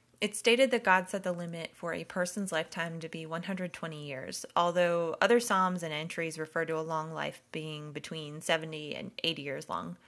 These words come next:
Prior to the flood, since Adam and Eve, it's suggested in the text that some people lived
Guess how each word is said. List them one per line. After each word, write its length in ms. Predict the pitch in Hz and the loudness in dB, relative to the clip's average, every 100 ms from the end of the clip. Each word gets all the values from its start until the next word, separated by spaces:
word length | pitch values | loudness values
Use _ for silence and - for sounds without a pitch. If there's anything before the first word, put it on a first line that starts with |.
| - _ _ _ _ _ _ - | -20 _ _ _ _ _ _ 6
Prior 220 | 226 190 | 6 6
to 120 | 170 | 2
the 80 | - | -4
flood, 420 | - 214 196 180 | 2 4 4 2
since 260 | - 190 185 | -2 0 4
Adam 300 | 160 156 151 | 4 4 -6
and 100 | 151 | -8
Eve, 280 | 156 151 | -8 -6
it's 160 | 160 - | -6 -4
suggested 520 | 185 175 214 - 247 | -4 2 0 2 0
in 200 | 208 185 | 0 -2
the 60 | 160 | -4
text 540 | - 151 - - - | -2 -4 -4 -14 -10
that 260 | 165 156 - | -4 -4 -4
some 200 | 208 220 | -4 -2
people 300 | 226 240 208 | -4 -6 -4
lived 360 | 180 160 147 | -2 -4 -4